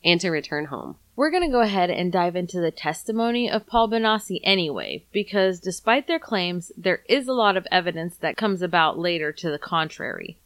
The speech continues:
Speaker 2: Evidence that does put Bonacci in the car that morning, and a lot more evidence that Bonacci is being truthful.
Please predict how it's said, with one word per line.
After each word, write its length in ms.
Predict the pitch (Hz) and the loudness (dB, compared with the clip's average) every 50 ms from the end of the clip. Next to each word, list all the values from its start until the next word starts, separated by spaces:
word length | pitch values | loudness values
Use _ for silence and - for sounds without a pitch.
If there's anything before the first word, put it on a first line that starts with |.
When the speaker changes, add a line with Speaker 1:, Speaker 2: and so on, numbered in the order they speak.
| _ | _
Speaker 2:
Evidence 480 | - 196 202 185 196 185 190 190 180 - | 2 2 4 4 2 0 0 -2 -4 -2
that 260 | - 180 156 160 160 - | 0 0 0 0 2 2
does 260 | 220 254 285 294 - | 4 4 4 2 0
put 280 | _ - 208 165 - | _ -2 -2 -2 0
Bonacci 520 | - 175 170 165 156 160 160 - - 165 - | 0 -2 0 0 0 -2 -2 -4 -8 -8 -6
in 200 | - 180 214 240 | -4 -2 -2 -2
the 60 | 277 | -4
car 280 | 262 254 - 214 190 180 | -4 -2 0 0 0 2
that 160 | 170 156 127 | 0 -2 -2
morning, 420 | - 151 143 143 143 143 147 143 - | -2 -4 -6 -6 -8 -8 -10 -10 -6
and 120 | - 165 156 | -6 -4 -2
a 100 | 147 147 | -2 -2
lot 360 | 147 143 160 180 202 - - | -2 0 4 4 4 4 4
more 300 | 196 202 226 262 254 - | 0 0 0 0 0 2
evidence 500 | - 170 170 156 156 151 147 147 151 - | 2 0 0 0 -4 -8 -8 -10 -10 -8
that 220 | - 160 151 - | -6 -6 -4 -4
Bonacci 500 | - 160 160 156 160 160 - - 160 - - | -4 -6 -4 -4 -6 -6 -6 -8 -8 -6 -2
is 240 | 170 170 170 160 156 | 0 0 0 -2 -4
being 300 | - 160 156 151 151 147 | -6 -6 -6 -6 -6 -8
truthful. 600 | - - 226 240 - - - - - - 151 | -6 -4 -4 -4 -4 -6 -10 -8 -8 -10 -14